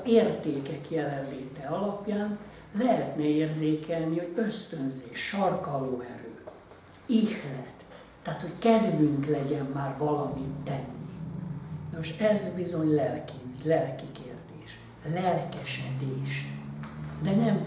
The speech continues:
fölösleges, érdekes dolgok után,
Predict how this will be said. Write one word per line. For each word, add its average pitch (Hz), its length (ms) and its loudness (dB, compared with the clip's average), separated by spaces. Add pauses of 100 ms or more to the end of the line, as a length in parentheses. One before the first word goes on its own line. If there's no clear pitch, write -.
fölösleges, 151 1120 4 (1040)
érdekes 156 760 0
dolgok 135 500 -2
után, 139 400 -8